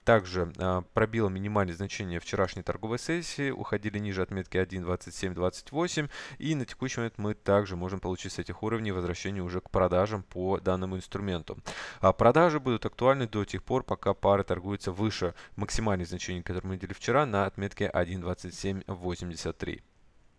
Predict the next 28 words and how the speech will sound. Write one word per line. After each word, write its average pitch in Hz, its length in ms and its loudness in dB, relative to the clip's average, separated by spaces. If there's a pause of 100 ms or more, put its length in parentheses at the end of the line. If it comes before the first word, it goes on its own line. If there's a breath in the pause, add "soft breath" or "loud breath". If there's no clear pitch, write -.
(1000 loud breath)
А, 107 120 8
по 160 340 4
австралийскому 135 680 2
доллару 151 340 4
продолжение 113 440 0
нисходящей 107 480 0
тенденции 104 460 -2
сохраняется. 123 1080 4
Сегодня 98 320 -4
торгуемся 95 480 -4
ниже 98 280 -2
минимальных 92 420 0
значений, 90 340 -4
уже 90 140 -6
которые 98 320 -6
были 98 140 -6
зафиксированы 95 500 -6
вчера. 135 380 4
Ближайшая 95 560 -2
цель 135 340 2 (300 loud breath)
для 101 320 4
нисходящего 95 560 0
движения — 120 440 -2
это 143 220 2
область 98 380 -4
семьдесят 90 380 -6
пять 90 200 2
девятнадцать. 87 600 -2